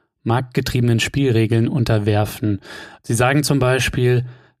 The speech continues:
dass Medienkonzerne wie Facebook systematisch Kapital aus unseren Gefühlen schlagen. Also deswegen auch der Titel Kapital und Ressentiment. Also Aufregung und Konfrontation sind Währungen beispielsweise in den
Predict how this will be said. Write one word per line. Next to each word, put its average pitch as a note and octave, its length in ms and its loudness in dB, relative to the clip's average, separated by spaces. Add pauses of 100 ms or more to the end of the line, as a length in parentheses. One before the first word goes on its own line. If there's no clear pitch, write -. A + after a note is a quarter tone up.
dass - 600 -2
Medienkonzerne C3+ 880 2
wie A2+ 100 0
Facebook C#3 640 -2
systematisch C3 1080 0
Kapital C3+ 680 -2
aus B2 200 -2
unseren A#2 460 0 (260)
Gefühlen A#2+ 540 2
schlagen. G2+ 440 -2
Also G#2+ 180 -2
deswegen A2 340 -2
auch G#2+ 80 -2
der - 160 -6
Titel A#2 360 -2 (380)
Kapital A#2 680 -2 (280)
und A2+ 200 -2
Ressentiment. A2 880 0 (320)
Also G#2+ 360 -2 (360)
Aufregung C3+ 840 0
und B2 160 -2
Konfrontation B2 800 -2
sind A2+ 260 -2
Währungen B2 380 2
beispielsweise A#2 580 0
in A2+ 100 2
den A2+ 160 0